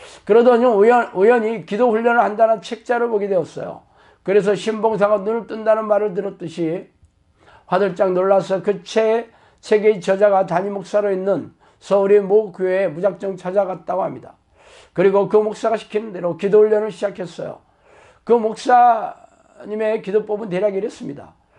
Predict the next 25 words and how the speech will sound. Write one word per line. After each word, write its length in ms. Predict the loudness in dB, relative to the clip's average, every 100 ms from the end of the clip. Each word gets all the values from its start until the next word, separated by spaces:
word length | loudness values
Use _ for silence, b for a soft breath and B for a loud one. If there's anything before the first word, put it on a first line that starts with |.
| b
뭐, 160 | -8 -6
복식호흡을 680 | -4 -6 -4 2 2 2 -4
하면서 540 | -6 -6 -8 -10 -14 b b
"하나님 400 | 0 0 0 0
도와주세요. 640 | 2 2 -2 -6 -6 -6 -16 b b
하나님 340 | -4 -2 -2
사랑합니다. 720 | -2 0 0 0 -6 -12 -16 b b
하나님 320 | -4 0 0 -4
축복해 420 | -6 -2 0 0
주세요." 280 | 4 4 4
등의 260 | 0 0
내용을 440 | 2 2 2 0 -6 b b
반복하는 560 | -8 -6 -4 -4 -4 -2
기도라고 380 | -2 -2 -2
했습니다. 360 | -4 -8 -18 -20 _ B B B B 0
그 80 |
목사는 480 | 2 2 2 2 2
이런 240 | 2 2 0
기도법으로 580 | -2 -2 0 0 2
기도하면 600 | 0 2 2 2 -2 -4 -12 b b b
예언의 280 | 2 4 4
은사를 380 | -2 0 -2 0
받는 280 | -4 -4 -4
것은 440 | -4 -4 -8 -12 b b b -6
아주, 500 | -4 -2 -4 -4